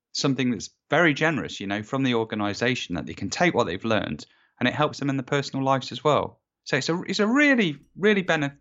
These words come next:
beneficial thing for organizations. And this is why more and more places are,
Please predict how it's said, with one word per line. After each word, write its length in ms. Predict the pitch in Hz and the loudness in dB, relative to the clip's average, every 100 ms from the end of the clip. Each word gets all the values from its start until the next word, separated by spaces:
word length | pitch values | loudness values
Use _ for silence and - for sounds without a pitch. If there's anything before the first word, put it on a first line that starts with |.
| - | 0
beneficial 460 | 139 131 123 - | 0 0 -4 -8
thing 280 | 117 117 107 | -8 -6 -4
for 140 | 104 110 | -2 -2
organizations. 840 | 104 107 95 95 98 - 73 - | 0 0 0 0 -2 -4 -10 -10
And 100 | - - - _ | -14 -16 -20 _
this 140 | 135 131 | 0 0
is 120 | 135 | 4
why 160 | 131 113 | 4 6
more 220 | 107 107 | 6 4
and 100 | 101 | 4
more 160 | 98 95 | 0 0
places 520 | - 104 - 87 87 | -2 -2 -4 -8 -6
are, 220 | 73 | -6